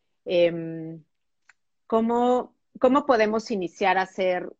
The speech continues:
esto? A alimentarnos, em, pues sí, de, eh, escuchando nuestro propio cuerpo y de forma más consciente. O sea, ¿cuál sería como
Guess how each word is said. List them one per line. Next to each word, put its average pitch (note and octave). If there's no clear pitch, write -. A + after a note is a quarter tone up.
esto? A3
A E3
alimentarnos, F3
em, D3
pues F3
sí, F#3+
de, F3
eh, E3
escuchando G#3+
nuestro A3
propio F#3+
cuerpo G3
y F#3+
de F3
forma F3
más F3
consciente. E3+
O F#3+
sea, E3
¿cuál F#3+
sería G3
como F3+